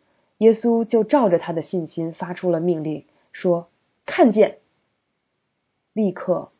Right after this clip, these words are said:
瞎子就看见了。原来他正是那位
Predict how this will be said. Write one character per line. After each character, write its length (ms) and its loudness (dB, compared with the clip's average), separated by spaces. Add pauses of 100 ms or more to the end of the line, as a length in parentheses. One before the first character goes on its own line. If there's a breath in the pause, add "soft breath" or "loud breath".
(400)
瞎 240 -6
子 160 -12
就 320 -12
看 340 -14
见 220 -14
了。 80 -20 (1200)
原 160 0
来 300 -6 (1400)
他 400 -8 (220)
正 240 2
是 220 -6
那 180 -10
位 320 -10